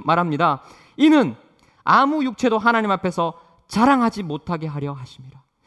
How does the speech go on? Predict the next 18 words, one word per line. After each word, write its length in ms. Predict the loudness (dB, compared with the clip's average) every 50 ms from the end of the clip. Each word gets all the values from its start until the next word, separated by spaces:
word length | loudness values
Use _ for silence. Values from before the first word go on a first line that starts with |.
| _ -20 -20 -20 -10 -2
하나님 460 | 2 4 4 4 2 0 -2 -2 0
한 240 | 0 0 0 0 0
분만 360 | 0 2 2 4 2 2 2
자랑하기 580 | 0 0 2 2 2 2 0 -2 -2 -4 -6 -4
위해서 640 | -2 -2 -2 0 2 2 2 2 2 -2 -6 -12 _ _ _ _ _ _ _ _ _ _ _ _ _ _ _ _ _ _ _ -8
우리를 460 | -4 -4 -2 -2 -4 -6 -8 -10 -14 _ _ _ _ _ _ _ _ _
부르셨다는 600 | _ -14 -12 -12 -12 -14 -16 -16 -14 -14 -14 -14 -16
것입니다. 420 | -20 -20 -20 _ _ _ _ _ _ _ _ _ _ _ _ _
그래서 260 | -6 -4 -2 0 0
예수님은 600 | 0 0 0 0 0 0 2 2 2 0 -2 -6 -10 _ _ _ _ _ _ _ _ _ _ _
제자들 480 | 2 4 4 4 4 2 0 -2 -4 -6
부르실 320 | -6 -6 -6 -6 -8 -8
때도 260 | -8 -8 -8 -8 -8
다 500 | -4 0 2 4 4 6 6 4 2 0
갈릴리 500 | -4 0 2 2 4 4 2 2 2 0
출신 400 | 0 -2 -6 -6 -6 -6 -6 -6 -8 _ _ _ _ _ _ _ 0
어부들, 540 | 0 0 0 0 -2 -4 -2 -2 -2 -2 -4 -10 _ _ _ _ _ _ _ _ _ _ _ _ _ _ -4
가방끈 580 | -2 0 2 2 0 -2 -4 -4 -4 -4 -6